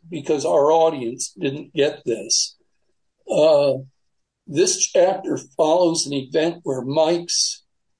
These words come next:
goes through this disastrous examination of, of a pair of great wooden doors that exist in the oubliette. Uh, these doors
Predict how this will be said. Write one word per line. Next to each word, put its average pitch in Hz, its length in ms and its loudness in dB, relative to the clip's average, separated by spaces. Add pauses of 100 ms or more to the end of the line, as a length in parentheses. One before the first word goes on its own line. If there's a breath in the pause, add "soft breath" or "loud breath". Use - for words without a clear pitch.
(300)
goes 175 400 0
through 196 200 -6
this 160 280 -2
disastrous 170 1200 -2
examination 147 1120 -4
of, 131 200 -6 (160)
of 143 160 0
a 139 80 -10
pair 190 320 0
of - 240 -10
great 170 440 0
wooden 143 460 -4
doors 135 680 -2
that 135 120 -2
exist 139 680 -6
in - 140 -6
the 135 200 -4
oubliette. 135 760 -4 (1500)
Uh, 160 320 4
these 202 340 -2
doors 185 460 2